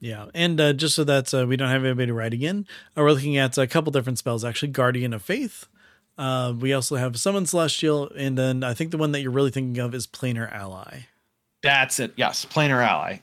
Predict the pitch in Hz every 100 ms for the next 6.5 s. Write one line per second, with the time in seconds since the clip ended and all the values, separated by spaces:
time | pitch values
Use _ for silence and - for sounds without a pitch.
0 | - 143 139 143 151 139 147 151 139 147
1 | 139 127 - - _ 131 131 113 113 113
2 | - 143 143 139 135 117 131 131 120 -
3 | - - - - - - - 117 101 139
4 | - - - _ _ _ _ _ - 82
5 | 69 - _ 123 151 131 190 220 190 202
6 | 185 127 101 -